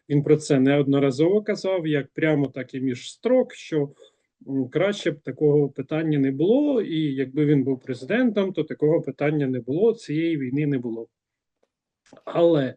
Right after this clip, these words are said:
маємо те, що маємо. А, і, е, знову ж таки, Трамп, команда Трампа, а, вони почуваються наскільки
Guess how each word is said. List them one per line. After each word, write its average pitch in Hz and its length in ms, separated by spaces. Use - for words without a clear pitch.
маємо 131 520
те, 127 80
що 123 220
маємо. 233 520
А, 143 280
і, 175 420
е, 151 320
знову 160 540
ж - 140
таки, 127 360
Трамп, 226 480
команда 196 360
Трампа, 160 580
а, - 160
вони 190 360
почуваються 175 720
наскільки 147 800